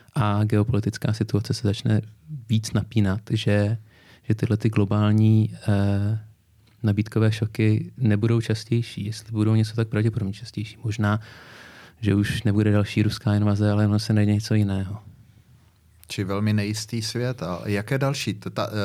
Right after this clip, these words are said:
Speaker 2: eh, o té energetice, a já jsem tomu vlastně hrozně rád, že došlo přeci jenom k určitému posunu. Protože není to dlouho, kdy jsme říkali, že máme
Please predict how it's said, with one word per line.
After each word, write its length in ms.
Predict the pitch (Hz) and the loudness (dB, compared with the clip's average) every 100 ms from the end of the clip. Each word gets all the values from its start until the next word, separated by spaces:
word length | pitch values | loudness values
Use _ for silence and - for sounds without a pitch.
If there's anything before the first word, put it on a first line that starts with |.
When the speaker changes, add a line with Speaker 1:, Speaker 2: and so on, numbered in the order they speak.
| 98 98 - | -4 -6 -8
Speaker 2:
eh, 60 | |
o 180 | 90 - | -10 -6
té 200 | 110 160 | -2 -2
energetice, 600 | 131 127 110 98 - 101 | -2 -2 -4 -4 -8 -8
a 80 | - | -6
já 120 | 95 | -6
jsem 200 | 107 117 | -4 -4
tomu 180 | 113 117 | -2 -2
vlastně 300 | 110 110 117 | -2 -2 -2
hrozně 340 | 110 95 117 | -2 -2 -2
rád, 180 | 104 98 | -2 -4
že 100 | 107 | -4
došlo 260 | 98 - 110 | -6 -6 -8
přeci 320 | - 95 - | -8 -6 -2
jenom 160 | 110 110 | 0 0
k 80 | |
určitému 560 | 104 - - 92 90 90 | -4 -8 -6 -4 -2 -4
posunu. 540 | 90 87 - 90 76 - - - - - | -6 -12 -8 -8 -8 -12 -20 -20 -20 -16
Protože 260 | - 101 | -8 -4
není 200 | 92 98 | -4 -4
to 120 | 107 104 | -4 -4
dlouho, 400 | 90 90 92 95 | -4 -4 -6 -6
kdy 160 | 95 | -8
jsme 180 | - 95 | -6 -6
říkali, 420 | 92 - 87 90 | -8 -10 -10 -10
že 120 | - | -8
máme 320 | 90 87 85 | -6 -6 -4